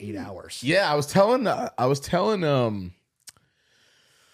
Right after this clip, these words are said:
Speaker 2: I was telling my chat about that the other night that you were going through that, and
Speaker 1: Yeah.
Speaker 2: I was like, "I don't think I've ever had one that's lasted that long," but I know that, that there's, there's, like, people who fucking have it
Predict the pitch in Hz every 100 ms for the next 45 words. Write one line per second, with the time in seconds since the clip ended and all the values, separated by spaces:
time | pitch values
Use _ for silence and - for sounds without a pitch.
0 | _ _ - 135 135 156 160 190 127 95
1 | - 147 170 135 110 113 107 113 110 110
2 | 107 101 104 107 107 95 107 110 110 107
3 | 107 131 127 117 120 127 131 120 117 143
4 | 175 170 123 120 110 - 117 120 117 113
5 | 107 101 107 107 110 - 101 85 110 110
6 | 98 101 120 107 95 110 135 127 135 156
7 | 147 - 120 107 120 131 101 87 131 151
8 | 135 127 104 - 151 156 156 123 101 -
9 | 123 120 113 98 104 117 120 120 95